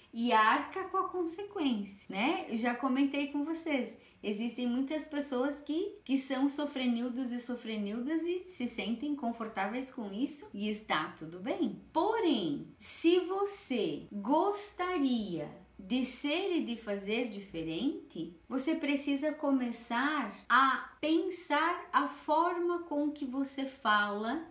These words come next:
a forma com que você se expressa em relação ao problema, às dificuldades que você tá vivendo, às dificuldades que você tá passando nesse momento.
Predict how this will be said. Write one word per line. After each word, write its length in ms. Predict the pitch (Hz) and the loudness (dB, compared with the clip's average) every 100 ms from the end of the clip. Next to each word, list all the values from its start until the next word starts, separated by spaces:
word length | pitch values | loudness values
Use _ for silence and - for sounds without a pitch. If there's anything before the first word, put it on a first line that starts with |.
| - | -2
a 120 | 247 | -2
forma 520 | - 254 269 277 285 | 4 6 8 6 2
com 180 | 269 277 | 2 2
que 100 | 277 | 2
você 600 | 226 254 - 269 269 285 - - | -2 -4 -4 0 0 0 -6 -18
se 440 | - - 285 277 285 | -8 0 4 6 4
expressa 1080 | 311 - - 220 214 190 196 - 240 269 - - | 0 -6 -6 0 2 4 2 -2 -4 -4 -4 2
em 160 | 262 | 4
relação 840 | 247 254 247 262 - 240 240 269 277 | 6 4 2 2 0 0 2 2 0
ao 300 | 208 214 214 | 2 2 2
problema, 1200 | 214 214 202 202 202 220 220 214 208 202 202 202 202 - - - | 0 -2 2 2 4 4 4 2 0 0 -2 -4 -8 -16 -20 -10
às 500 | - 202 196 190 196 | 4 6 8 4 0
dificuldades 1080 | 196 220 - 226 247 214 202 202 208 208 214 | -4 -4 -4 -6 -4 -2 2 2 0 -4 -8
que 120 | - | -6
você 300 | 214 220 220 | -6 -6 -6
tá 200 | 208 220 | -8 -6
vivendo, 760 | 214 214 202 185 202 226 220 - | -6 -4 -4 -4 -2 -2 -2 -4
às 180 | 196 208 | -2 -2
dificuldades 640 | 214 233 - 208 208 202 | -4 -6 -6 -4 -4 -4
que 80 | - | -8
você 220 | 208 208 | -10 -10
tá 140 | 208 202 | -10 -10
passando 500 | 214 214 196 196 196 | -8 -8 -8 -8 -8
nesse 260 | 196 - | -10 -10
momento. 380 | 202 240 220 165 | -6 -4 -4 -8